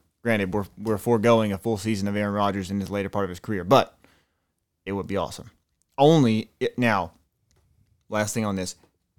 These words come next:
ideal situation. He opts out. They have to pay him. They play Jordan Love. He stinks. They bring Aaron Rodgers back. He wins the Super Bowl,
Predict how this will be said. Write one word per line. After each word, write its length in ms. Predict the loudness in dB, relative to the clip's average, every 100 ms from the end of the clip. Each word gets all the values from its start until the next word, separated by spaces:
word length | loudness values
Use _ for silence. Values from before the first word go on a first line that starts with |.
| -4
ideal 260 | 0 2 0
situation. 540 | -2 -2 -4 -4 -10 -16 _
He 120 | -2 0
opts 240 | 0 0
out. 280 | -4 -4 -6 _
They 160 | -6 -2
have 180 | 0 -2
to 60 | -2
pay 200 | -2 -2
him. 200 | -4 -8
They 100 | -10
play 160 | -4 0
Jordan 280 | 2 2
Love. 260 | 2 -2 -4 _
He 100 | -12
stinks. 400 | -6 -6 -8 -14 _ _
They 80 | -6
bring 300 | -2 -2 -4
Aaron 200 | -4 -2
Rodgers 220 | 0 0
back. 340 | -2 -2 -2 -6 _ _ _ _
He 80 | -4
wins 160 | -2
the 80 | -2
Super 200 | -2 -2
Bowl, 200 | -2 -4